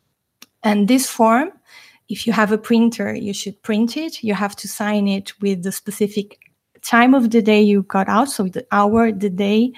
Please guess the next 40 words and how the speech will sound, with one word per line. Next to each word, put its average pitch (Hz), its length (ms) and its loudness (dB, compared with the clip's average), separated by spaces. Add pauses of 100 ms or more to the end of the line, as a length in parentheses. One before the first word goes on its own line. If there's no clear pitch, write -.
(420)
and 220 220 0
you 208 80 0
have 214 200 0
to 226 100 -2
do 208 300 0
a - 20 -6
new 220 280 4
one 196 280 -2
every 202 260 -2
time 185 340 -6
you 185 100 -4
need 190 240 -6
to, 190 600 -8
to 190 160 -6
repeat. - 640 -2 (840)
Um, 202 520 6
in 226 120 6
the 233 60 4
beginning, 247 500 4
the 220 280 2
fines, 233 520 -2
because 214 260 -2
you 226 60 0
get 233 240 -4
fines 202 540 -4
if 202 220 -8
you 196 100 -6
are 190 200 -6
outside 202 600 -4 (100)
and 208 180 2
you 202 160 0
are, 190 420 -6
um, 190 440 -6
there's 196 320 -4
police 208 440 -2
and 190 120 0
military 196 460 2
on 190 120 2
the 190 80 -2
streets - 560 -6